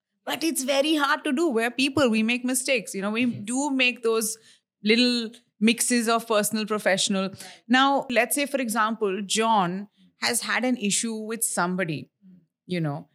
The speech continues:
Speaker 1: Now, you are in the same office and you're in the same team. You can't have an issue with that person. How do you hold yourself back? Because as a wife,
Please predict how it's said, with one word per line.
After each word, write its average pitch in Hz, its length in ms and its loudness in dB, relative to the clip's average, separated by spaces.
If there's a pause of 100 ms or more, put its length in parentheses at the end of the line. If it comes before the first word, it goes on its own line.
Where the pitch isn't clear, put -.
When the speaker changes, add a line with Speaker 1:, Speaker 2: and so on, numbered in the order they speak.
Speaker 1:
Now, 214 140 -2
you 262 600 2
are 226 240 2
in 226 240 -2
the 240 80 -2
same 277 440 0
office 196 640 -2
and 190 200 0
you're 196 180 -2
in 214 100 -2
the 226 80 0
same 269 480 0
team. 180 380 -4 (280)
You 269 160 2
can't 269 360 4
have 240 220 -2
an 226 140 -4
issue 208 300 -4
with 196 180 -4
that 180 220 2
person. 160 420 -2 (440)
How 254 120 4
do 277 80 4
you 302 140 2
hold 269 260 0
yourself 285 500 -2
back? 262 300 0
Because 247 280 -4
as 220 160 0
a 220 60 0
wife, 220 680 0